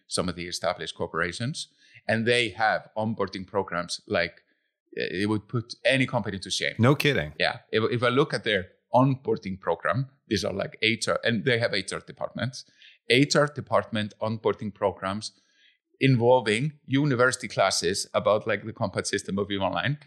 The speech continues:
Speaker 1: on YouTube and in person, and then simulated warfare, where, like, now all the new players are gonna go together, fight a bunch of other new players in a play fight.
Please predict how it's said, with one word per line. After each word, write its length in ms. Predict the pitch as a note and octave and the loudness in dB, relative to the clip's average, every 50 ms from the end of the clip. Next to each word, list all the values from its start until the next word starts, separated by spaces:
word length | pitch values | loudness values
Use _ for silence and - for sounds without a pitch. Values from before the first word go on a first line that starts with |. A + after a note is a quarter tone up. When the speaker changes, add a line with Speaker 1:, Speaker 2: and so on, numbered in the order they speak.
| _ _ _ _ _ | _ _ _ _ _
Speaker 1:
on 160 | - A#2 A2+ A2 | 2 2 4 4
YouTube 520 | G#2+ A2 G#2+ G2 F#2 - - A2 C3+ - - - | 4 2 2 0 0 2 2 2 2 0 -2 -4
and 140 | G#2 G#2 | -4 -2
in 180 | D2+ G2+ G#2+ A2 | -2 -2 -4 -4
person, 560 | G#2 - - A2+ G#2+ - - G#2+ C3 F3 F#3 - _ _ _ _ _ _ - | -4 -2 -2 -2 -2 -2 -2 -2 -2 -2 -4 -6 _ _ _ _ _ _ 0
and 200 | A#2 A#2+ A#2 A2+ | 0 2 2 2
then 160 | A#2 A2+ G#2+ | 2 2 2
simulated 640 | G2 - - A#2+ A2 A2+ A2+ A2 G#2+ - A#2 F#2+ - | 2 2 2 2 0 0 0 -2 -2 -4 -6 -10 -4
warfare, 460 | G#2+ A2 A2 G#2+ - - C3+ D#3 E3+ | 0 0 0 2 2 2 0 2 2
where, 120 | A#2+ G#2 | 0 -2
like, 260 | F#2 G#2 G#2+ G2+ - A#2+ | 0 -2 -2 -2 -2 -2
now 420 | C3 B2+ B2+ B2 B2+ B2+ C3+ - - | 0 2 4 4 4 2 0 -2 -2
all 200 | - A2 B2 A#2 | 0 0 0 0
the 100 | G#2+ A2+ | 0 -2
new 140 | A2+ A#2 A#2 | -4 -4 -2
players 320 | - B2 G#2 A#2+ A2+ - | 0 0 2 2 0 -2
are 100 | G2 G2+ | -6 -8
gonna 140 | G#2+ A2 G#2+ | -10 -8 -4
go 160 | G2 A#2 A2+ | -2 0 0
together, 480 | A2+ - - B2 A2 A2+ C3 C3+ C3+ C3 - _ _ _ _ _ | 0 0 2 2 4 4 4 2 -2 -4 -10 _ _ _ _ _
fight 180 | A2 A2 A2+ | -4 -2 -2
a 40 | A2+ | -4
bunch 240 | - A2+ G#2+ G#2+ - | -8 -10 -10 -12 -6
of 80 | G2+ | -4
other 160 | G#2+ G#2+ G#2 A#2 | -2 -2 -2 -4
new 120 | A2 A2 | -6 -8
players 380 | A2 - A#2+ A#2 B2+ B2+ B2 - | -6 -4 -2 -2 -2 -2 -4 -8
in 100 | G2 G2 | -8 -10
a 40 | G2 | -10
play 180 | - - A#2 | -6 -6 -6
fight. 260 | A#2 - C3 C3+ D#3 | -4 -2 -2 -2 -2